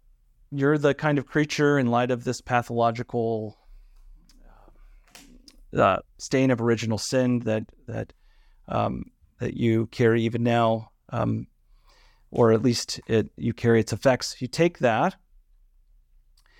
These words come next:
and you recognize human beings want, insofar as they're tempted by pride, want to be better than w-, they are. They ordinarily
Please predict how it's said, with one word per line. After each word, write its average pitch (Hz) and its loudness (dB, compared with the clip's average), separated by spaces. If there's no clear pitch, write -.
and 147 0
you 143 4
recognize 139 0
human 202 0
beings 165 2
want, 135 -2
insofar 139 0
as 123 0
they're 120 -2
tempted 135 -2
by 117 0
pride, 123 0
want 123 0
to - -6
be 123 0
better 120 2
than 110 -2
w-, 110 -12
they 101 -2
are. 120 2
They 110 4
ordinarily 139 2